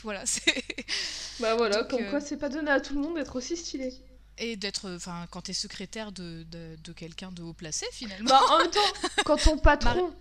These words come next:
Speaker 2: c'est Tom Nook, à mon avis, ton salaire, il suit, hein.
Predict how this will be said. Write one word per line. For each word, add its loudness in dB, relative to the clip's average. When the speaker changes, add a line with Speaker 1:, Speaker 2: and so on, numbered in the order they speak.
Speaker 2:
c'est 2
Tom 8
Nook, 6
à 2
mon 4
avis, 6
ton -4
salaire, 0
il 0
suit, -6
hein. -8